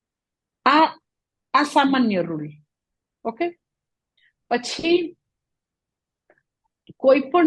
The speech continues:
નિયમ હોય એની અંદર એક્સેપ્શનલ કેસીસ હોય, થોડા એમાં પેટા નિયમ હોય.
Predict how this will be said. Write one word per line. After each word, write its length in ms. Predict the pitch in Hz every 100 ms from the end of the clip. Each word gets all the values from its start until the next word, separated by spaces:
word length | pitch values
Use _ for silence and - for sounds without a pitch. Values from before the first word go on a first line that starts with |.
| 311
નિયમ 360 | 277 277 269
હોય 320 | 233 214 233 262
એની 300 | 233 240 254
અંદર 400 | 254 269 269 -
એક્સેપ્શનલ 680 | 247 - - 320 - 311 302
કેસીસ 640 | 294 262 240 - 254 247 -
હોય, 200 | 160 151 - _ _ _ _ _ -
થોડા 240 | 247 247
એમાં 260 | 240 247 247
પેટા 380 | 262 262 262
નિયમ 360 | 247 233 220 202
હોય. 240 | 175 160